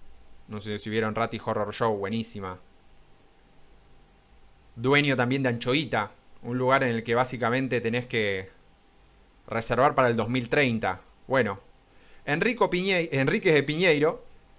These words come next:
es nieto de Enrico, el hermano de Paolo. El hermano de Agostino, perdón, estoy haciendo un lío con los nombres. Enrique Piñeiro es nieto de Enrico Roca, el hermano de Agostino Roca.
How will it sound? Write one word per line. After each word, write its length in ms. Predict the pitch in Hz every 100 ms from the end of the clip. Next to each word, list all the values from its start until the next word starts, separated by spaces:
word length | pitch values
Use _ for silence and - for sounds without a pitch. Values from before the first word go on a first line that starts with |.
| -
es 140 | 208
nieto 420 | 202 226 240 233
de 240 | 202 147 147
Enrico, 580 | 131 202 196 - 87 - - - - _ - - - -
el 120 | 123
hermano 440 | 131 151 185 165 120
de 120 | 110
Paolo. 560 | 107 101 98 92 87 - - - - -
El 100 | 117
hermano 320 | 127 160 180
de 100 | 131
Agostino, 480 | 113 101 - 110 92
perdón, 280 | 104 113 98
estoy 160 | 131
haciendo 240 | 127 131 117
un 80 | 117
lío 180 | 127
con 100 | 107
los 120 | 104 104
nombres. 480 | 101 92 87 - - - - - -
Enrique 360 | 139 220 214
Piñeiro 480 | 180 185 214 226 214
es 160 | 160 165
nieto 460 | 185 226 226 208 151
de 120 | 139
Enrico 540 | 139 143 185 175 151
Roca, 480 | 131 143 120 90 69 - - - - - - - - - - - -
el 140 | 131
hermano 360 | 135 151 165 160
de 80 | 127
Agostino 520 | 110 107 127 120 107
Roca. 420 | 101 92 - 71